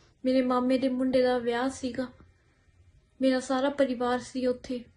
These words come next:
ਮੇਰੇ ਮੰਮੀ, ਡੈਡੀ, ਮੇਰੇ ਨਾਨਕੇ, ਸਾਰਾ ਪਰਿਵਾਰ ਸੀ ਮੇਰਾ ਉੱਥੇ।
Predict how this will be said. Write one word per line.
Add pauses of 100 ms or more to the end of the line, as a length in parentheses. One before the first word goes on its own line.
(120)
ਮੇਰੇ
ਮੰਮੀ,
ਡੈਡੀ,
ਮੇਰੇ
ਨਾਨਕੇ, (2500)
ਸਾਰਾ
ਪਰਿਵਾਰ
ਸੀ
ਮੇਰਾ
ਉੱਥੇ।